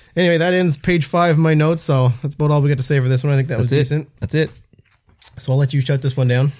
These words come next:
Speaker 2: Oh, snap. Okay, guys, thanks so much for listening and watching. I really appreciate it. Regardless if you are listening on, uh, iTunes or Google Play, if you could leave us a review, that would be incredible. And if you're a video viewer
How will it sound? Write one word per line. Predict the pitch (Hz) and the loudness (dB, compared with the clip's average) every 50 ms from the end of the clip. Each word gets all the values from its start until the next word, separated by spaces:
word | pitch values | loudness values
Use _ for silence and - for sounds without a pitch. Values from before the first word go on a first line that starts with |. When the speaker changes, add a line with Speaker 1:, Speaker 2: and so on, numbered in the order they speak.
| - - | -8 -6
Speaker 2:
Oh, | 160 190 220 226 226 208 202 196 185 185 190 190 202 214 | -2 0 0 2 2 2 2 2 2 2 2 2 0 0
snap. | 214 - 139 113 107 104 - | 0 0 2 2 2 0 0
Okay, | 135 147 - - 120 113 | -2 -2 0 0 0 2
guys, | 110 107 104 - | 2 2 2 2
thanks | 131 123 117 - | 2 0 0 0
so | - - 117 | -2 -2 0
much | 107 107 - - | 0 0 0 0
for | - 113 110 104 104 | 0 2 2 4 4
listening | 107 104 - 110 101 | 2 2 2 2 2
and | 101 | 2
watching. | 101 101 98 - - 101 | 2 2 2 2 2 2
I | 98 | 2
really | 95 95 98 | 2 0 0
appreciate | - 101 90 - 101 98 | 0 -2 0 2 2 2
it. | 98 92 - | 2 0 0
Regardless | - 90 107 101 104 104 98 - - | -2 -2 0 2 2 2 2 0 0
if | 95 - | -2 0
you | 110 104 | 0 2
are | 101 101 | 2 2
listening | 104 98 - 104 98 - | 2 2 0 0 0 0
on, | - 92 92 90 90 90 85 - - - - - _ _ - - | 0 0 2 2 2 0 -2 -4 -10 -20 -20 -20 _ _ -6 -2
uh, | 85 82 80 82 78 80 80 76 73 76 69 64 69 65 - - - - _ _ _ - - - _ - | 0 0 2 2 2 0 0 0 -2 -2 -4 -4 -6 -8 -8 -12 -14 -18 _ _ _ -20 -20 -12 _ -2
iTunes | 113 120 - 131 127 120 98 | -2 0 0 2 0 2 2
or | 104 98 | 0 0
Google | 92 110 107 101 98 | 0 0 0 0 0
Play, | - 107 104 104 | 0 0 0 0
if | 101 - | 0 0
you | 117 143 | -2 -2
could | - 185 151 | -2 -2 -2
leave | 120 107 117 131 120 | -2 0 0 0 0
us | 120 120 - - | -2 -2 -4 -2
a | |
review, | 104 98 98 90 85 90 90 98 117 160 196 - _ _ _ _ - | -2 -2 0 0 0 0 0 0 0 -2 -4 -6 _ _ _ _ -6
that | - 90 95 | -6 -4 -2
would | 104 101 90 | -2 -2 -2
be | 104 98 92 85 - - | 0 -2 -2 -2 -2 -4
incredible. | 90 87 - - - 113 110 120 113 127 135 147 139 _ _ _ _ - | -6 -6 -6 -4 -2 -2 0 0 0 -2 -2 -4 -6 _ _ _ _ -2
And | 107 107 107 | 0 0 0
if | 104 170 | 0 0
you're | 190 220 | 0 0
a | 180 | 0
video | 117 113 131 131 127 127 107 | 0 0 0 0 0 0 0
viewer | 92 95 104 110 107 95 92 90 90 | 0 0 0 2 2 2 0 0 -2